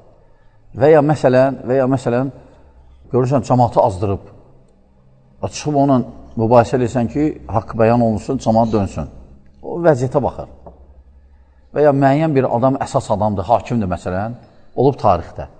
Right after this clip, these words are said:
Məsələn, hakimin ətrafına yığılıb, məsələn, bəzi alimlər başqa əqidədən, məsələn, Mötəzilə əqidəsindən. Təhsil eləyiblər ona. Hə, məsələn, İbn Teymiyyə və ya İmam Əhməd hakimin qabağında olanla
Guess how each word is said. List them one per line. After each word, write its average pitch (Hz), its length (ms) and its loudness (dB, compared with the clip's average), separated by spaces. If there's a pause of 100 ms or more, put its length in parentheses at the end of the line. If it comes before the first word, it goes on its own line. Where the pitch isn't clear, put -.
(720)
Məsələn, 113 300 0
hakimin 135 260 -2
ətrafına 113 400 2
yığılıb, 113 300 4
məsələn, 104 300 -2
bəzi 110 280 4
alimlər 101 460 0 (420)
başqa - 300 0
əqidədən, 90 540 -2 (500)
məsələn, 104 320 -2
Mötəzilə 104 400 0
əqidəsindən. 76 560 -8 (840)
Təhsil 131 320 0
eləyiblər 117 400 2
ona. 71 140 -10 (1800)
Hə, 113 160 -4
məsələn, 123 380 0 (260)
İbn 127 300 6
Teymiyyə 127 420 6
və 120 140 6
ya 123 100 6
İmam 120 320 4
Əhməd 95 480 -2 (800)
hakimin 135 460 -2
qabağında 123 340 0
olanla 139 400 0